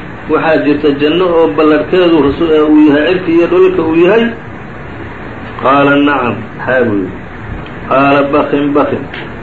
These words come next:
Bakhin, bakhin ama bakh, bakh waa eray la yidhaaho wixii loo bogo. Marxa, marxaba iyagu hadda yidhaahaano taasaa mashhuur ka agtooda, een, carabta mucaasiriinta. Wixii loo bogayo ee la, qofka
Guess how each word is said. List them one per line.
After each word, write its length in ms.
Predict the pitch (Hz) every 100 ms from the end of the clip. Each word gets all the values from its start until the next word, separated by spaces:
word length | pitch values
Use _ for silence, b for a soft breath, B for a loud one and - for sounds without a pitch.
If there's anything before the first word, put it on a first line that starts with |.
| - - -
Bakhin, 320 | 180 185 180 156
bakhin 360 | 160 - 139 143
ama 200 | 147 143 131
bakh, 220 | 170 143 139
bakh 200 | 143 - - - - - - - - 123
waa 240 | 147 147 151
eray 400 | 185 175 156 139 143 135
la 200 | 131 135
yidhaaho 580 | 139 143 143 147 151 165
wixii 280 | - 123 120
loo 120 | 123
bogo. 320 | 113 107 101 92 - - -
Marxa, 600 | 185 208 - - 147 143 156
marxaba 400 | 180 - 143 147
iyagu 200 | 147 139
hadda 160 | 135 127
yidhaahaano 460 | 127 131 135 143
taasaa 320 | 131 139 139 117
mashhuur 340 | 113 113 123 123
ka 80 | 131
agtooda, 360 | 110 - 113 104 - - - - -
een, 160 | 113 110
carabta 420 | 113 131 110 110 104 104 - - - -
mucaasiriinta. 640 | - 120 120 240 240 - 101 87 - - - - - -
Wixii 260 | 135 131 127
loo 200 | 143 175
bogayo 420 | 143 143 139 147 151
ee 80 | 139 139
la, 100 | 139 139 120 -
qofka 300 | 147 -